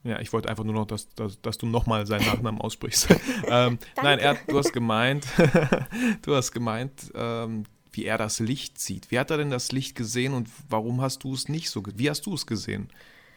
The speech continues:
Speaker 2: Also, ähm, das, bei,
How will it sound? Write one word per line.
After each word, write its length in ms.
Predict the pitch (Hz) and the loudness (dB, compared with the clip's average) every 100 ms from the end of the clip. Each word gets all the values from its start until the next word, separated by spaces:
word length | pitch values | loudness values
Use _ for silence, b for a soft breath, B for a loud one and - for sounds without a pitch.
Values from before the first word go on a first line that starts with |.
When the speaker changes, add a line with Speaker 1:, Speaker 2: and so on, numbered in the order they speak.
| B B B B B | B B B B B
Speaker 2:
Also, 600 | 240 247 226 254 247 240 - | -4 -4 -2 0 0 0 -4
ähm, 440 | - 226 226 226 214 - | -6 -4 -4 -6 -8 -10
das, 300 | 226 233 - - - - - | -12 -12 -12 -14 -18 -16 -6
bei, 240 | 240 240 | -4 -4